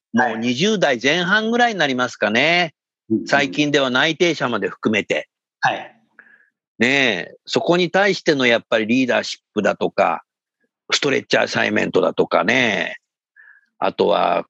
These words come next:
Speaker 2: 東北の方に行くインターンシップだとか、いろんなことをやってるじゃないですか。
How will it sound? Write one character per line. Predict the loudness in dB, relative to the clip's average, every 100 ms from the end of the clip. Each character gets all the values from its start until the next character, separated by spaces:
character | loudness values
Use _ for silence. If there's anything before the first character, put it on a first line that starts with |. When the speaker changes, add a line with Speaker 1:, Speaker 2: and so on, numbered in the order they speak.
| _ -2
Speaker 2:
東 | 0 2 0
北 | 0
の | 2
方 | 2 0
に | -2 -10 _
行 | -4
く | 0 0
イ |
ン | 0
タ | -2
ー |
ン | -4
シ | -4
ッ |
プ | -2
だ | -2
と | 0
か、 |
い | 0
ろ | 0
ん |
な | 0
こ | 2
と | 2
を |
や | 2
っ | 0
て | 0
る | 0
じ | 0
ゃ |
な | -2
い | -4
で | -6
す | -4
か。 | -4 -4